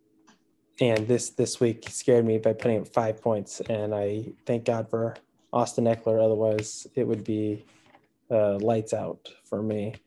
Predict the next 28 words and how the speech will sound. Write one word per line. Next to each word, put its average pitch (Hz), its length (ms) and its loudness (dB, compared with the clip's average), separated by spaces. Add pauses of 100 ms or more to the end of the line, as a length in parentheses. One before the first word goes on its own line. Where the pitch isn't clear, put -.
(680)
Um, 117 260 4
but 120 320 4 (220)
I'm, 139 220 0
I'm 131 100 -4
still 156 240 4
in 165 100 6
it. - 160 -2 (220)
And 131 300 2
Ryan 139 200 6
Tannehill, 151 540 2
he 135 140 0
has 127 340 2
a 117 260 0
horrible 139 280 6
matchup 135 300 2
this 139 140 -2
week, 170 200 0
and 117 140 -2
then 117 100 0
he 123 80 4
goes 123 160 4
on 117 100 4
bye. 127 280 2
So, 101 480 0
uh, 101 320 -4 (140)
I 120 40 -6
need 110 220 -6
this. 113 340 -6